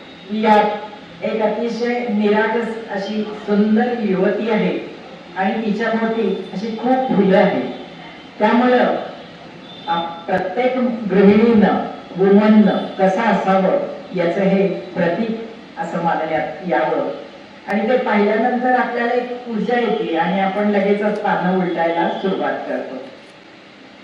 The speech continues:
यानंतर अनुक्रमणिका. तर या अनुक्रमणिकेमध्ये या काय आहे ते अंतरंग सगळं लेखकाच्या नावाविषयी,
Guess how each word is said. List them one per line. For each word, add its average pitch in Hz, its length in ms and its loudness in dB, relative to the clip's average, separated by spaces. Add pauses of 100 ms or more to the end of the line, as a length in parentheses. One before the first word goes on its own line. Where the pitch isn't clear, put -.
(500)
यानंतर 220 720 2
अनुक्रमणिका. - 1000 2 (520)
तर 214 120 0
या 226 400 2
अनुक्रमणिकेमध्ये 202 1200 4 (260)
या - 460 2 (440)
काय 202 360 2
आहे - 560 -4
ते - 120 2
अंतरंग 196 560 2
सगळं 180 480 -2
लेखकाच्या 180 800 -2
नावाविषयी, 170 1080 -2